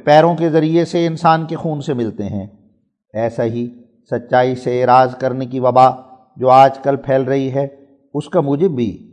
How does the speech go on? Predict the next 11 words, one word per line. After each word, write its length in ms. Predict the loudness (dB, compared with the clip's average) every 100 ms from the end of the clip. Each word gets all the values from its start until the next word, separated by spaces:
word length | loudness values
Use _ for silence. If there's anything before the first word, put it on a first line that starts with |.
| _ _ -6
کیڑے 220 | -2 0
ہی 120 | 0
معلوم 340 | -2 -4 -6 -10
ہوتے 280 | -10 -10
ہیں 180 | -8 -10 -14 _ _ _
جو 100 | -12
مختلف 440 | -10 -6 -6 -4 -4
ناموں، 360 | -2 -2 -4 -10 -16 _ _ -12
حسد 380 | -4 -4 -4 -14 _ _ -8
یا 140 | -6
حمق 440 | -4 -4 -6 -12